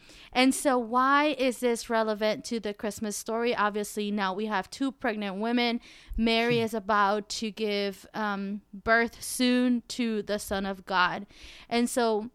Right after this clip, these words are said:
Speaker 1: I have a couple of thoughts that I wanted to share with you about this very specific thing.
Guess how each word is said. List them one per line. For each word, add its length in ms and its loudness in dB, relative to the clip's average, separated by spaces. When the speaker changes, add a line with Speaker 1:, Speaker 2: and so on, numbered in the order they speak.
Speaker 1:
I 120 4
have 220 4
a 100 0
couple 540 2
of 200 -2
thoughts 420 2
that 120 0
I 100 2
wanted 380 -2
to 120 -8
share 320 -2
with 220 -4
you 140 -2
about 340 -4
this 200 -4
very 300 -4
specific 600 -10
thing. 200 -10